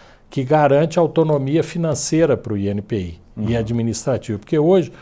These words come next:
Speaker 1: o I N P I arrecada, digamos, duzentos milhões, vai pro Tesouro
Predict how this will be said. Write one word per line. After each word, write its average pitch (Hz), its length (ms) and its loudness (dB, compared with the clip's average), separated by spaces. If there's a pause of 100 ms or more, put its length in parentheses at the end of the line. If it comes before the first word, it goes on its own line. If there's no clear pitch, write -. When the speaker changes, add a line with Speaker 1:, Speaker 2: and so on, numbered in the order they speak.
(260)
Speaker 1:
o 151 60 -2
I 147 80 0
N 175 120 0
P 165 240 2
I 139 60 4
arrecada, 139 840 2
digamos, 101 560 -4 (220)
duzentos 123 500 -2
milhões, 147 580 0 (180)
vai 156 240 4
pro 139 200 -2
Tesouro 147 560 2